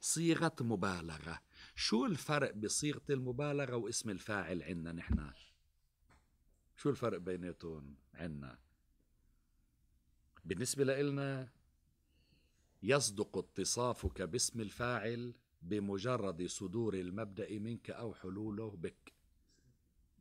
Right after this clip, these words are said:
نعم. إيه، إسناد الصفة إليك، سواء صدرت منك مثل ضارب، الضرب يصدر منك، والنوم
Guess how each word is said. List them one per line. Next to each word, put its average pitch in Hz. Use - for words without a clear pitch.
نعم. 98
إيه، 101
إسناد 127
الصفة 110
إليك، 85
سواء 117
صدرت 139
منك 135
مثل 107
ضارب، 101
الضرب 117
يصدر 90
منك، 73
والنوم 147